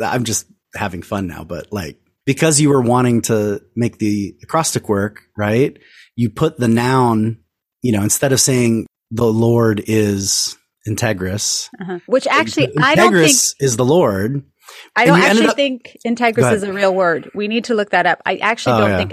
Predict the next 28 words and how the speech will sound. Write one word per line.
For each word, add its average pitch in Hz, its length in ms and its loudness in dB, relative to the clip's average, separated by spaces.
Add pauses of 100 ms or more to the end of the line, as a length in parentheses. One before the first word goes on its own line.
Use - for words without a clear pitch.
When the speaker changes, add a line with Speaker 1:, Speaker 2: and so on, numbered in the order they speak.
(100)
Speaker 2:
Integris 180 380 -4
is 160 80 -10
a 170 80 -4
real 160 200 -2
word. - 360 -4
So - 160 0
that's 202 200 2
another 180 340 2
choice 165 300 -4
too. - 80 -4
I'm 180 120 0
like, 170 160 0
"Well, 165 100 0
I - 20 0
don't 202 140 -4
think 185 120 -6
this 160 100 -8
is 156 80 -12
a 160 80 -6
real 170 200 0
word, 165 240 0
but 165 120 0
I'm 170 140 0
gonna 170 120 -6
put 190 160 -4
it, - 100 -6
I'm 180 140 -2
gonna 180 280 -6